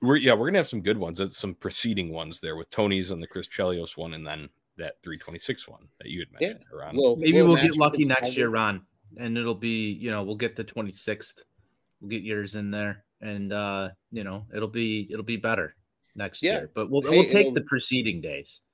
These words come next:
Speaker 2: It'll be, it'll be on a Thursday next year, which I feel they're, they're more apt to play on Thursdays, especially at home. So, uh, I'm, I'm gonna cross my fingers and, and as many toes as I humanly can that we finally get a, a Blackhawks game day on the birthday. Fun fact, gentlemen,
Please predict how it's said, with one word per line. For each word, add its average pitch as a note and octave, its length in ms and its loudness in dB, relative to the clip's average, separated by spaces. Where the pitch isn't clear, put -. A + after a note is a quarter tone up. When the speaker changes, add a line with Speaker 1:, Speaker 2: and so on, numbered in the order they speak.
Speaker 2:
It'll D#3+ 180 6
be, F#3+ 320 -2
it'll D#3+ 140 4
be E3 180 0
on F3 140 0
a D#3 60 -6
Thursday B2+ 500 -2
next G2 300 -12
year, G2+ 100 -12
which G2 180 -10
I A2+ 120 -6
feel D#3+ 200 0
they're, C#3+ 160 2
they're B2+ 160 -2
more C3+ 280 -2
apt A#2+ 260 -4
to - 80 -12
play A2+ 240 -6
on G2 200 -10
Thursdays, G2 520 -10
especially G2+ 480 -10
at E2+ 80 -14
home. F#2 300 -12
So, F#2+ 260 -6
uh, F#2+ 240 -8
I'm, G2 420 -8
I'm A2 80 -4
gonna A#2 160 -2
cross A2 360 -2
my G2+ 100 -2
fingers G2+ 540 -6
and, F#2+ 260 -10
and F#2 240 -10
as G2 120 -6
many G#2+ 220 -4
toes G2 340 -2
as F#2 120 -6
I F#2+ 80 -6
humanly F#2+ 420 -8
can F#2 380 -10
that F2+ 200 -8
we A2+ 100 -2
finally C3+ 360 8
get A2 180 6
a, F#2+ 200 -2
a G2+ 40 -6
Blackhawks G#2+ 720 -4
game G2 280 -8
day F#2+ 180 -4
on G#2+ 200 -4
the G2+ 80 -2
birthday. G#2 340 -2
Fun A3 240 8
fact, F#3+ 300 4
gentlemen, G#2 280 -2